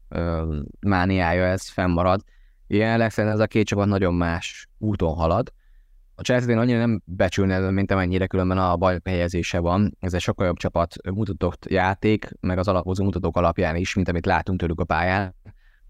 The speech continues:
De tegyük hozzá, hogy a, az önbizalom, meg a, a pillanatnyi forma, és itt inkább a lelki állapotot mondanám,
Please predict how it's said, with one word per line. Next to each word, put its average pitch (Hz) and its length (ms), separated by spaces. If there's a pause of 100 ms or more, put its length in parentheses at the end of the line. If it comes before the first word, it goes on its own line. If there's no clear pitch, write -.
(140)
De 98 120
tegyük 127 220
hozzá, 98 240
hogy 98 140
a, 92 280 (440)
az 92 100
önbizalom, 120 640 (540)
meg 90 280
a, 85 200 (580)
a - 120
pillanatnyi 95 500
forma, 95 580
és - 180
itt 92 120
inkább 87 260
a 85 140
lelki 90 320
állapotot 78 420
mondanám, 87 520